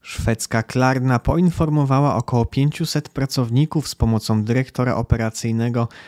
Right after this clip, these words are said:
Kamili Giseke przy użyciu kanałów komunikacji elektronicznej o zwolnieniach.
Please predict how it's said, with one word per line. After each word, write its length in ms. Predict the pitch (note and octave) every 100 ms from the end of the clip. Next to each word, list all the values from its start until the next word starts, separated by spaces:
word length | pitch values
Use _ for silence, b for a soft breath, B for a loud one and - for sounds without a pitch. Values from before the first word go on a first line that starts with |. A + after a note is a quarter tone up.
| B B
Kamili 720 | - A2 B2 B2 A#2+ - - B2
Giseke 760 | A#2+ G#2+ - B2+ C3 - A#2+ A2
przy 300 | - - A2+
użyciu 440 | G#2 A2+ B2+ - C3+
kanałów 480 | B2+ A#2+ C3+ D3+ -
komunikacji 760 | C#3 C3 B2+ B2 C3+ C3+ C#3+
elektronicznej 960 | - A#2+ B2 - A#2 B2 E3 - A#2 G2
o 120 | G2+
zwolnieniach. 720 | G#2+ A2+ A#2 C3 C3+ A2 G2